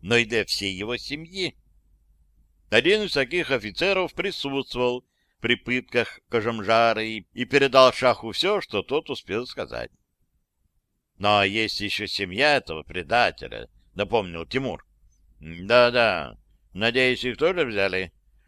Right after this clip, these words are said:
«Немедленно, светлейший. Предателю даже на том свете не скрыться от вашей карающей руки». «Это так». Шах не сказал ничего про семью Кожамжара.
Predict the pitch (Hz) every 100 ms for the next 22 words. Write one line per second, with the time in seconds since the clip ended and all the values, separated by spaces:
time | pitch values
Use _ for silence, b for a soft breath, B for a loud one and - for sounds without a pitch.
0 | _ 95 104 107 117 156 175 127 98 76
1 | 92 92 107 160 147 - 57 62 b b
2 | - 98 87 131 139 123 113 120 120 123
3 | 117 113 113 - 113 147 175 - 82 80
4 | - 110 185 190 - 160 110 b b 98
5 | - 127 104 113 110 120 117 101 - 107
6 | 110 101 87 76 64 _ _ _ _ _
7 | _ _ - 85 110 117 107 113 104 95
8 | 67 60 _ _ _ _ _ _ _ _
9 | _ - - 127 - 90 117 113 117 110
10 | 117 117 120 - 131 95 80 _ _ _
11 | - 107 - 113 110 101 95 110 98 101
12 | 98 131 127 87